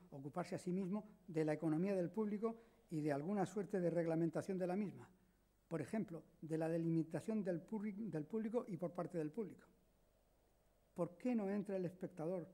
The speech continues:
tan pasivo casi siempre, en las operaciones artísticas? Y sobre todo, ¿es este no entrar señal de economía o de despilfarro de opciones creativas? Aunque parezca,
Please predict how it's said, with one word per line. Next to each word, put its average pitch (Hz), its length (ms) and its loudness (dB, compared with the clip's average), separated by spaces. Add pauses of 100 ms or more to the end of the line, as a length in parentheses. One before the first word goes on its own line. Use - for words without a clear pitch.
(260)
tan 143 180 -2
pasivo 170 380 -8
casi 151 200 -10
siempre, 170 440 -4
en 160 160 2
las 160 220 -4 (200)
operaciones 170 520 -2
artísticas? 156 560 -8 (420)
Y 196 60 -10
sobre 156 240 -6
todo, 175 300 -4 (280)
¿es 202 240 -4
este 190 380 -4
no 180 320 6
entrar 175 480 2 (420)
señal 175 460 0
de 180 80 -2
economía 185 560 0 (800)
o 175 120 2
de 160 140 0
despilfarro 160 720 -2
de 139 100 -4
opciones 127 540 -8
creativas? 120 340 -2 (3250)
Aunque 160 240 -4
parezca, 147 440 -4